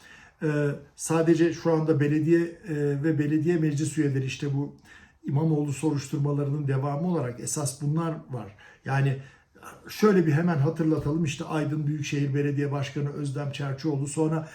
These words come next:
Cumhuriyet Halk Partisi'nden, e, belediye başkanı Alaaddin Köseler, e, hapse düş-, tutuklandığı zaman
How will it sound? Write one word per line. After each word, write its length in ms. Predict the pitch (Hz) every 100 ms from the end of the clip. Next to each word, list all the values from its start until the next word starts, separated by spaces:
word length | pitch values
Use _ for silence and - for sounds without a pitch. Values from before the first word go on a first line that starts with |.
| - - 127
Cumhuriyet 440 | 156 180 180 170
Halk 220 | 220 -
Partisi'nden, 760 | 208 196 180 - 196 175 170 139 - - -
e, 220 | 165 160 156 156 - -
belediye 680 | 214 156 143 170 180 214 226
başkanı 500 | 185 - 190 170 170
Alaaddin 680 | 175 180 185 - 202 190 175 - -
Köseler, 640 | 160 160 214 208 165 - - -
e, 40 | 165 156 147 143 -
hapse 440 | - 156 147 240 208
düş-, 240 | 151 -
tutuklandığı 680 | - - - 196 196 202 233
zaman 480 | 185 190 180 135